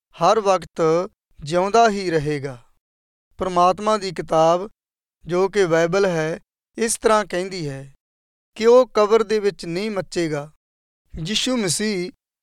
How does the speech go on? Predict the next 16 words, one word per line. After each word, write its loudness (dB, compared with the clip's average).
ਆਪਣੀ 0
ਮੌਤ 2
ਦੀ -8
ਜਗ੍ਹਾ 0
ਤੋਂ -6
ਫਿਰ 0
ਜਿਉਂਦਾ 2
ਹੋ 0
ਜਾਂਦਾ -2
ਹੈ -16
ਅਤੇ 2
ਬਾਅਦ 2
ਵਿੱਚ -2
ਸਵਰਗ 0
ਦੇ 2
ਵਿੱਚ -2